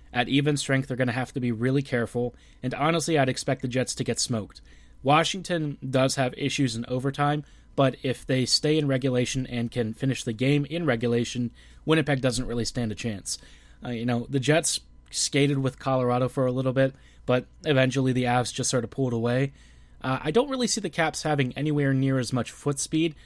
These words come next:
but their scoring strength and their ability to, to pressure you in waves, I think is gonna be too much for the Jets defense to handle. The other big reality is that as soon as the Jets take a single penalty, you know, Winnipeg's gonna be in trouble. You have to deal with Kuznetsov,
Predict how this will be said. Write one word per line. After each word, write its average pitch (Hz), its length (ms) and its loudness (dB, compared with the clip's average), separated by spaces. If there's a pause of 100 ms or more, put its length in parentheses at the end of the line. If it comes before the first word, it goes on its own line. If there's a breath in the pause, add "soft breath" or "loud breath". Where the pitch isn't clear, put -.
(200 soft breath)
but 139 140 2
their 139 120 2
scoring 165 420 2
strength 139 540 0
and 135 260 0
their 131 140 4
ability 139 360 2 (100)
to, 113 80 -4 (200)
to 135 100 -4
pressure 139 320 -2
you 127 180 2
in 117 120 0
waves, 117 380 2 (320 loud breath)
I 147 140 6
think 147 200 2
is 131 100 0
gonna 123 180 0
be 117 100 -2
too - 120 -8
much 123 160 -2
for 135 100 -6
the 117 100 -2
Jets 120 260 -2
defense 120 360 -4
to 107 80 -8
handle. 110 420 -4 (280)
The 143 160 6
other 160 200 6
big 139 240 2
reality 127 540 4
is 113 140 2
that 117 160 2
as 117 100 0
soon 156 220 0
as 139 160 -2
the 127 100 -2
Jets 123 280 0
take 131 180 -2
a 113 40 -2
single 117 300 -2
penalty, 131 680 -2
you 120 120 -2
know, 110 260 -2
Winnipeg's 151 480 0
gonna 127 160 0
be 117 120 0
in 104 80 0
trouble. 101 380 -4 (300 soft breath)
You 139 120 4
have 123 140 0
to 135 80 -4
deal 120 120 2
with 110 140 -6
Kuznetsov, 143 800 2